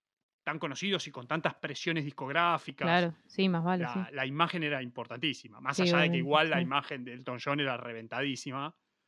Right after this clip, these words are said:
Speaker 2: <laughs>
Speaker 1: Pero bueno, creo que no estaba tan mal visto el tema de, bueno, no, este se droga y, bueno, es músico, ahora este es mo-, homosexual, era un
Speaker 2: Claro,
Speaker 1: quilombo bárbaro.
Speaker 2: sí. <laughs> Sí, sí, sí.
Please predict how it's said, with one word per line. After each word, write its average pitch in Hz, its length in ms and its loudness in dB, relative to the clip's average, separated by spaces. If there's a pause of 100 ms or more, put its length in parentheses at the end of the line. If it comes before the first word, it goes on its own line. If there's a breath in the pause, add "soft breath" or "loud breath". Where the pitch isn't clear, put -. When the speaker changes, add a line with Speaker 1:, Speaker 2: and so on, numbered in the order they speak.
(120)
Speaker 2:
<laughs> 214 560 8 (260)
Speaker 1:
Pero 139 160 2
bueno, 143 220 6
creo 185 140 4
que 175 80 2
no 180 80 2
estaba 170 320 2
tan 180 160 4
mal 170 400 2
visto 175 360 0
el 147 120 0
tema 156 280 2
de, 147 240 2
bueno, 143 300 2
no, 156 140 0
este 156 180 -4
se - 160 -4
droga 165 460 2
y, 175 160 -2
bueno, 156 260 0
es 147 80 0
músico, 180 720 -2
ahora 143 300 0
este 143 160 -4
es 143 80 -2
mo-, 156 100 -8
homosexual, 160 720 0
era 143 120 -2
un 147 40 -6
Speaker 2:
Claro, 180 300 8
Speaker 1:
quilombo 160 80 4
bárbaro. 113 240 2
Speaker 2:
sí. 196 320 4
<laughs> - 720 -4
Sí, - 180 2
sí, 233 180 2
sí. 220 220 -2